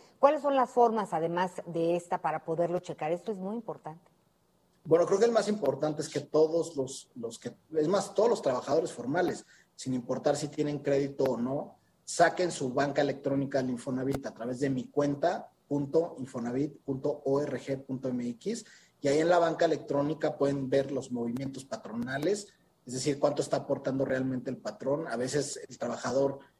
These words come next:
Speaker 2: eh, no sabe que está registrado con un sueldo distinto al que, al que percibe. Entonces es importante que chequen ahí las aportaciones patronales, pueden hacer su precalificación de crédito,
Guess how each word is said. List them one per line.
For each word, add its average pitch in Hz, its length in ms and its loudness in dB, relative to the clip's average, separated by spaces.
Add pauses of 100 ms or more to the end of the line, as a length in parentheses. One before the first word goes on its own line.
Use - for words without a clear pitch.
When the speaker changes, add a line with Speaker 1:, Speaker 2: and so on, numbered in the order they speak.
(200)
Speaker 2:
eh, 131 100 -10
no 131 160 0
sabe 135 260 2
que 135 60 -10
está 135 180 -4
registrado 127 460 -4
con 110 140 -4
un 120 100 -2
sueldo 120 560 -4
distinto 127 840 -4
al 104 160 -12
que, 107 440 -6
al 110 120 -14
que - 120 -12
percibe. 143 720 -2 (180)
Entonces 131 400 -4
es 131 120 -2
importante 135 520 -2
que 120 120 -6
chequen 123 300 -6
ahí 113 120 -4
las 117 160 -6
aportaciones 113 580 -12
patronales, 151 640 -2 (340)
pueden 143 240 2
hacer 135 240 -4
su 135 200 -10
precalificación 117 760 -6
de 117 100 -6
crédito, 143 640 0